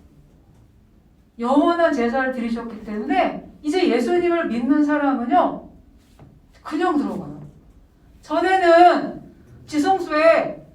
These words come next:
제사장이 그냥 들어가면 죽거든요. 자기 죄를 해결 안 하면. 근데 이제는 우리가 그냥 하나님께 나올 수 있어요. 이제는 언약궤가 없어도 내가 예수님 이름으로 내 마음판에 새겨진 말씀이 있기 때문에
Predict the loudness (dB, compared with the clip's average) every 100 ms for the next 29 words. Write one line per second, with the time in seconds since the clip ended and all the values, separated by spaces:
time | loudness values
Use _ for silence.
0 | _ -12 -6 0 2 2 0 0 -2 -6
1 | 0 2 2 0 -2 -2 -10 -4 -4 -2
2 | -6 -10 -10 -10 -10 -10 -10 -8 -10 -10
3 | -12 -12 -14 -16 -18 -20 -20 -20 -20 -18
4 | -8 -6 -6 -8 -6 -6 -6 -10 -16 -18
5 | -12 -8 -6 -6 -8 -16 -20 _ -16 -10
6 | -8 -4 -4 -6 -10 -14 -16 -16 -20 -20
7 | -20 -20 -20 _ _ _ _ _ _ _
8 | _ _ _ _ _ _ _ _ -12 -2
9 | 0 4 6 6 4 0 2 4 4 2
10 | 2 4 2 -2 -2 4 4 4 -2 -10
11 | -20 -20 -20 _ _ -4 -2 0 0 0
12 | -4 -2 0 2 2 4 4 4 2 4
13 | 4 2 2 0 -2 -2 -4 -4 -4 -2
14 | -4 -4 -6 -8 -10 -10 -8 -6 0 0
15 | -2 -12